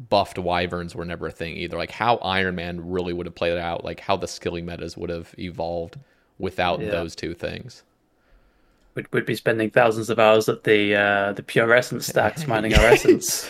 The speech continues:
Speaker 1: Yeah, I mean, that, that is how I see, like, real Iron Man. Like, that, that's how, like, real Iron Man should have been, you know? I, I think even Bodhi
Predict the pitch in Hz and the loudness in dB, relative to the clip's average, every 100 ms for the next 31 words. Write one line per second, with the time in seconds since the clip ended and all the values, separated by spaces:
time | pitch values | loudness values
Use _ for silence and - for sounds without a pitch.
0 | - - 120 104 101 - 101 107 135 127 | -8 2 4 4 4 0 -2 -4 0 6
1 | 151 127 127 156 170 127 147 104 104 101 | 6 6 6 6 6 4 2 4 4 2
2 | - 92 87 87 85 - - - - - | -4 -4 -2 -4 -6 -8 -18 -20 -20 -20
3 | _ - 90 92 90 87 87 82 87 87 | _ -4 0 0 2 2 2 2 0 -2
4 | 85 85 87 101 92 107 110 131 120 95 | -4 -4 0 0 2 0 4 4 6 2
5 | 90 92 87 85 82 82 85 85 82 82 | 0 0 0 0 -4 -8 -10 -10 -8 -8
6 | 85 85 87 - 110 - 240 196 196 117 | -8 -8 -6 0 2 2 -4 -4 -2 -2
7 | 90 92 92 90 90 90 | -2 -2 0 -2 -4 -10